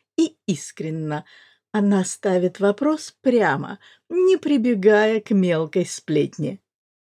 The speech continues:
Для неё преступление Муравьёва состоит в том,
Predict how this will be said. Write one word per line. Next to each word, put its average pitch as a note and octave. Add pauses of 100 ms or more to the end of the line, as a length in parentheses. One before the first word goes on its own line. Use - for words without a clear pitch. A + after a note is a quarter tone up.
(440)
Для E3+
неё F3+ (260)
преступление C#4
Муравьёва B3
состоит G#3
в -
том, F4+